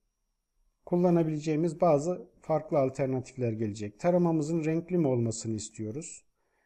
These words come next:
Gri tonlamalı mı, siyah beyaz mı olmasını istiyoruz? Bu tercihleri renk kutucuğundan, renk seçme kutucuğundan yapabiliriz. Taramamızın çözünürlük ayarlarını da çözünürlük, D P I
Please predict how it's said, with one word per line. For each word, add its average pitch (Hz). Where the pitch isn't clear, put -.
Gri 165
tonlamalı 170
mı, 190
siyah 160
beyaz 117
mı 120
olmasını 113
istiyoruz? 117
Bu 214
tercihleri 139
renk 202
kutucuğundan, 127
renk 170
seçme 151
kutucuğundan 113
yapabiliriz. 101
Taramamızın 185
çözünürlük 160
ayarlarını 131
da 170
çözünürlük, 151
D 156
P 147
I 101